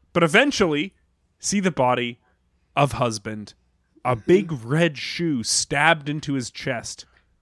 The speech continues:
Speaker 1: the end sharpened into a point. He
Speaker 2: Mm-hmm.
Speaker 1: was sitting up as if to say, "Huh, how about this weather?"
Speaker 2: Mm-hmm.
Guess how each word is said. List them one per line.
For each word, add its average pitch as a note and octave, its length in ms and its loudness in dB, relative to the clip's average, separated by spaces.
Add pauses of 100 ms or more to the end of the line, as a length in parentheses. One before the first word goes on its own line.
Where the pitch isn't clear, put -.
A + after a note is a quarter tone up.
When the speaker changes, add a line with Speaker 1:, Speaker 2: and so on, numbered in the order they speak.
(240)
Speaker 1:
the D3 200 -8
end D#3 300 2
sharpened D#3 540 2
into C#3 320 0
a A2+ 40 0
point. C3+ 520 -12 (640)
He F#3 60 -10 (180)
Speaker 2:
Mm-hmm. F3 80 4
Speaker 1:
was D3+ 120 6
sitting A3 380 4
up G3+ 240 0 (480)
as B2+ 220 -2
if C#3+ 160 -4
to C#3 100 -2
say, B2 460 0
"Huh, E4 300 0 (220)
how C#4+ 80 0
about F#3 220 4
this D3 160 -2
weather?" D3 480 -2 (400)
Speaker 2:
Mm-hmm. F#3 320 -8